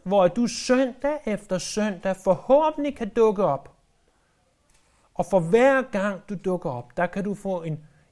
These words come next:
en byggeklods mere på forståelsen af, hvem du er i Jesus. For du er nødt til at forstå, hvem du er. Du er nødt til at indse, hvem du er. Du er nødt til at kigge på din åndelige vielsesring og sige,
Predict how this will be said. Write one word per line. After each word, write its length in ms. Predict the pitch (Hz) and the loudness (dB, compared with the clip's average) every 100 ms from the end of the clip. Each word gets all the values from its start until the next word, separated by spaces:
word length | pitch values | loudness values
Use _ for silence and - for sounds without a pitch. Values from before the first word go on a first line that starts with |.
| - | -14
en 60 | |
byggeklods 840 | 139 226 240 208 - 208 190 - | -2 2 2 2 -4 0 0 -2
mere 340 | 175 185 208 202 | -4 -2 -2 -6
på 160 | 180 | -8
forståelsen 880 | 170 165 - - 226 226 214 208 - | -12 -10 -12 -2 2 2 0 -6 -4
af, 180 | 185 180 | -2 -2
hvem 460 | 131 143 202 220 180 _ _ | -4 -2 -2 -2 -10 _ _
du 280 | 214 202 208 _ - | -4 -4 -6 _ -8
er 240 | 156 175 - _ | -6 -6 -12 _
i 240 | 196 180 - _ 156 | -10 -10 -12 _ -10
Jesus. 540 | 135 - 123 - - _ _ _ _ _ | -8 -10 -18 -20 -20 _ _ _ _ _
For 100 | 170 | -14
du 300 | - 254 262 | -4 0 0
er 80 | 311 | 2
nødt 300 | 254 240 - | 0 0 -2
til 120 | 214 | -6
at 80 | 196 | -6
forstå, 460 | 190 - 226 208 | -8 -6 -4 -2
hvem 260 | 185 202 - | -4 -6 -8
du 140 | 185 | -8
er. 220 | 165 135 | -6 -6
Du 180 | 131 208 | -6 -6
er 40 | 220 | -2
nødt 240 | 247 247 | -2 -2
til 100 | - | -2
at 140 | 226 - | -4 -2
indse, 540 | 233 247 233 - 226 208 | -2 0 -2 -4 -4 -4
hvem 340 | 165 240 196 - | -4 -4 -6 -8
du 120 | 240 | -6
er. 200 | 220 175 - _ _ _ _ _ _ _ _ _ _ _ _ _ _ _ _ _ _ _ | -6 -8 -12 _ _ _ _ _ _ _ _ _ _ _ _ _ _ _ _ _ _ _
Du 100 | 262 | 0
er 60 | 269 | 4
nødt 180 | 277 302 | 2 2
til 300 | - 285 277 - _ _ | 0 0 0 -6 _ _
at 180 | - 202 | -4 -4
kigge 380 | - 254 226 202 | 0 0 0 -2
på 120 | 214 | -2
din 160 | 220 226 | -2 -2
åndelige 540 | 185 220 254 285 262 180 | 0 0 2 0 0 0
vielsesring 800 | 214 196 175 180 156 - 175 165 | -2 -4 -4 -4 -4 -4 -4 -6
og 80 | |
sige, 400 | 156 - 180 180 | -8 -4 -4 -4